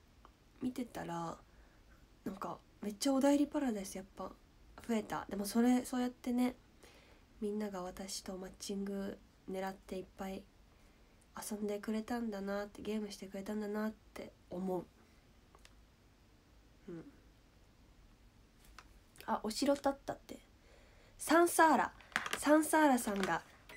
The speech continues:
お城を建ててくれました。ありがとうございます。ではみんなでお礼言いましょう。サンサーラさん、ありがキャッスル。イエーイ。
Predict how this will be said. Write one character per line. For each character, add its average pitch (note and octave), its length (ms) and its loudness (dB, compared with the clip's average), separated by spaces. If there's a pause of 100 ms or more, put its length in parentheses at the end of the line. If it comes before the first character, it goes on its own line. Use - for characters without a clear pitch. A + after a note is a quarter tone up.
お A3 100 4
城 E4 280 4
を F4+ 60 6
建 F#4+ 140 2
て E4+ 80 -4
て - 140 -2
く - 120 -2
れ B3+ 100 4
ま B3+ 160 4
し D4+ 100 -4
た。 B3+ 640 4
あ - 80 -8 (420)
り G#3 100 0
が A#3 120 4
と A3+ 120 -2
う - 20 0
ご G#3+ 100 0
ざ A3+ 140 2
い A3+ 60 6
ま B3 200 8
す。 - 180 -10 (840)
で G3 80 -4
は F3 80 -2
み F3+ 140 0
ん G3 60 0
な G3 100 0
で F#3 100 -4
お F3 80 -6
礼 F#3+ 100 0
言 G#3 100 2
い G#3 40 0
ま G#3 100 -2
し A3+ 120 0
ょ F#3+ 60 6
う。 - 80 -2 (420)
サ - 180 0
ン A3 60 2
サ A#3 160 -2
ー A3 60 2
ラ F#3+ 100 -2
さ G3 180 4
ん、 - 80 -6 (1400)
あ G#3 100 -2
り D#4+ 140 6
が F4 120 4
キ E4+ 140 0
ャ E4+ 40 4
ッ E4 40 -2
ス - 240 -2
ル。 C#4 880 2 (580)
イ C4 100 4
エ C#4 40 4
ー B3+ 1160 4
イ。 B3+ 60 -2